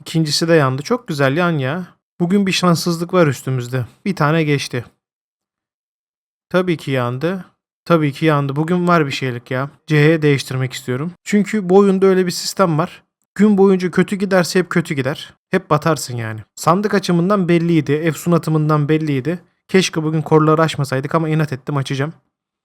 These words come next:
Yapacak bir şey yok. Bak yine yandı. <laughs>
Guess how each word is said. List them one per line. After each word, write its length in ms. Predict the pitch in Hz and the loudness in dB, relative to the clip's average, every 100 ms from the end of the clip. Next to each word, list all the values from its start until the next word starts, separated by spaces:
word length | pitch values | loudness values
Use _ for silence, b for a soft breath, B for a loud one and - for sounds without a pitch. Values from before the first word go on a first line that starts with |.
| _ _ | _ _
Yapacak 400 | 143 131 143 143 | -6 -2 -2 -2
bir 40 | - | -4
şey 160 | 139 | -2
yok. 300 | 135 175 - _ _ _ _ _ | -2 -2 -8 _ _ _ _ _
Bak 200 | 147 143 | -8 -4
yine 140 | 170 160 | 0 2
yandı. 500 | 143 127 131 165 170 - _ _ _ _ _ _ _ _ _ _ - | 2 0 -2 -2 -4 -8 _ _ _ _ _ _ _ _ _ _ -20
<laughs> 220 | - | 0